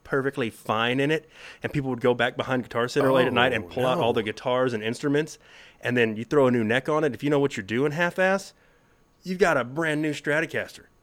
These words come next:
Speaker 2: Oh, no. I never even thought about that.
Speaker 1: Uh-huh.
Speaker 2: Oh, wow.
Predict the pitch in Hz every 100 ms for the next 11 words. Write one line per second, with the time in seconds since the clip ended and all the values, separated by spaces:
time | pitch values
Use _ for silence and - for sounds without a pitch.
0 | _ - 170 95 110 196 113 123 175 101
1 | 78 - - 196 - - 92 135 139 147
2 | 180 208 - _ 143 165 90 269 -